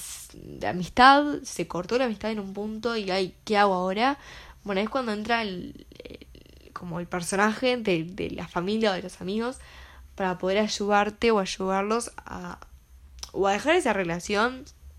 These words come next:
de una o intentar recomponer, que obviamente es, es válido, ¿no? Obviamente depende de la gravedad de la situación y de todo. Pero a ver, yo les puedo contar mi experiencia en esto, y es que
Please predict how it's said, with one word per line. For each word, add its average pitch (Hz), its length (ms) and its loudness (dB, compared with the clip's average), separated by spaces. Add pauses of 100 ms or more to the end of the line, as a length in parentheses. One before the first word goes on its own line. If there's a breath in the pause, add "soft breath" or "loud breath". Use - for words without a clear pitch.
(260)
de 208 240 0
una 254 460 2 (580 loud breath)
o 214 140 4
intentar 202 380 4
recomponer, 185 680 -2
que 185 200 -6
obviamente 180 480 0
es, - 320 -8 (200)
es 190 160 -6
válido, 180 440 4
¿no? 180 160 0
Obviamente 190 340 0
depende 185 480 0
de 180 240 2
la 175 160 -2
gravedad 180 480 0
de 196 60 2
la 196 100 2
situación 240 580 2
y 202 100 -2
de 180 40 -4
todo. - 340 -12 (380 loud breath)
Pero 226 140 6
a 220 80 6
ver, 220 80 -8
yo 262 80 -2
les 240 80 0
puedo 220 180 -2
contar 202 220 -2
mi 190 60 -4
experiencia 185 580 -6
en 185 80 -4
esto, 185 240 -10
y - 20 0
es 190 100 -4
que - 380 -10